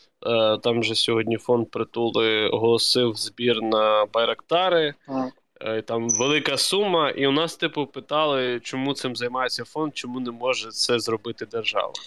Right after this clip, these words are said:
Speaker 2: Е, ну, держава теж це робить, але це про інше. По-перше, держава не завжди може це зробити швидко. По-друге, е, байрактарів не буває багато.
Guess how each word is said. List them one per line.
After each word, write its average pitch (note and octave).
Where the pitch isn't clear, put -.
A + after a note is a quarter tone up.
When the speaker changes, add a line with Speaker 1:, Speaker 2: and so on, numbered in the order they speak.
Speaker 2:
Е, D3+
ну, D#3+
держава D#3
теж -
це G#3
робить, D#3
але C3+
це C#3
про D3
інше. D3+
По-перше, -
держава D3
не C#3+
завжди C#3
може C#3+
це -
зробити C3+
швидко. G#3
По-друге, C#3+
е, C#3
байрактарів C3+
не C#3+
буває C3
багато. B2+